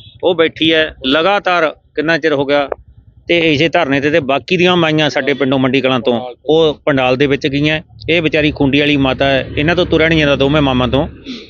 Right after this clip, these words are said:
ਇਹ ਸਾਡੇ ਕੋਲ ਇੱਥੇ ਦਿਨੇ ਲੰਗਰ ਪਾਣੀ ਦਾ ਨਾਲ ਕਰਵਾਉਂਦੀਆਂ।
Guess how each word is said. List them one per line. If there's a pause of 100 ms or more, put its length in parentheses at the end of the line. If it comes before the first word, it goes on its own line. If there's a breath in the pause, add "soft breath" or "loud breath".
(180 loud breath)
ਇਹ
ਸਾਡੇ
ਕੋਲ
ਇੱਥੇ
ਦਿਨੇ
ਲੰਗਰ
ਪਾਣੀ
ਦਾ
ਨਾਲ
ਕਰਵਾਉਂਦੀਆਂ।